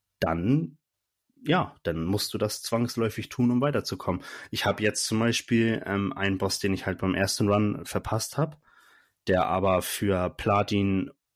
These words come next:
äh, unablässlich ist. Das ist der Drachenfürst Placidusax. Ähm, und bei dem hab ich mir jetzt halt beim zweiten Run auch gut die Zähne ausgebissen. Ich würde jetzt so sagen,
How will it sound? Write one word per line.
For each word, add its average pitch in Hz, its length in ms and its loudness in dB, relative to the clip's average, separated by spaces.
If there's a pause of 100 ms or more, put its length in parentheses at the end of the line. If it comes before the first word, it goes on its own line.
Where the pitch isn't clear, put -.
äh, 90 240 -2
unablässlich 101 680 0
ist. 101 200 0
Das 95 120 -2
ist - 180 -4
der 92 80 0
Drachenfürst 101 840 -2
Placidusax. 117 920 0 (840)
Ähm, 95 460 2 (380)
und 98 140 -6
bei 95 80 2
dem 110 280 4
hab 101 140 0
ich - 160 -8
mir 117 140 6
jetzt 95 300 0
halt 101 120 -2
beim 92 160 -2
zweiten - 340 -2
Run 98 300 -2
auch - 380 -8
gut - 320 -2 (400)
die 95 80 -8
Zähne 120 360 2
ausgebissen. 95 680 -2
Ich - 140 -10
würde 98 160 4
jetzt 90 180 0
so 92 60 -6
sagen, 95 500 2